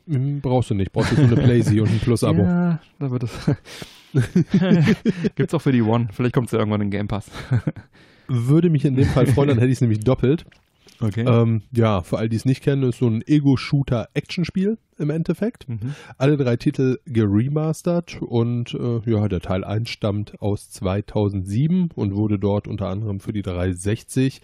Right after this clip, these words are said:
Speaker 2: Mhm.
Speaker 1: P S drei veröffentlicht. Ähm, ja, meiner
Speaker 2: Wie man
Speaker 1: Meinung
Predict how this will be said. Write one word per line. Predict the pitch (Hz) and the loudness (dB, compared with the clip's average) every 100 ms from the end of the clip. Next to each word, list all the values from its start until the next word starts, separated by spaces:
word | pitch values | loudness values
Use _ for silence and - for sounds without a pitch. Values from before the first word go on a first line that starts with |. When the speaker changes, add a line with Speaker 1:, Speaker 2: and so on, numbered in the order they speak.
| - | -8
Speaker 2:
Mhm. | 120 107 104 | -6 -6 -6
Speaker 1:
P | - 107 | -2 -2
S | - | -2
drei | 110 123 | -4 -4
veröffentlicht. | - 160 - 160 185 185 - - | -4 -6 -6 -4 -4 -4 -10 -12
Ähm, | 131 117 123 117 _ 285 - | -6 -4 -4 -8 _ -18 -12
ja, | - - - | -10 -12 -10
meiner | 117 117 | -4 0
Speaker 2:
Wie | 120 | 2
man | |
Speaker 1:
Meinung | 110 | 4